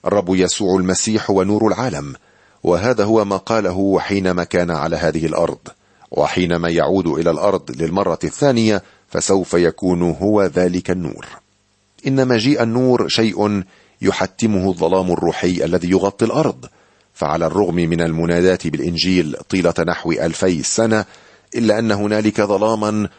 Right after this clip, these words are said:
روحيا الآن أكثر من أي وقت مضى.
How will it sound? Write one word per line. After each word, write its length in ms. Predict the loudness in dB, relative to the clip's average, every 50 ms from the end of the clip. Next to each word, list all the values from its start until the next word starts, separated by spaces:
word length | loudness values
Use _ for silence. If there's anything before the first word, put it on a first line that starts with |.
| _ _ -2
روحيا 640 | 0 2 2 2 0 0 -2 -2 -2 0 2 2 0
الآن 600 | 0 0 -2 -4 -2 -2 0 0 2 0 0 -2 -4
أكثر 500 | -4 -6 -6 -8 -4 -2 0 0 0 0
من 180 | 0 -2 -4 -6 _ -2
أي 240 | -2 0 0 2 0
وقت 340 | 0 0 -2 -4 -4 -2 -2
مضى. 360 | 0 0 0 0 0 -2 -4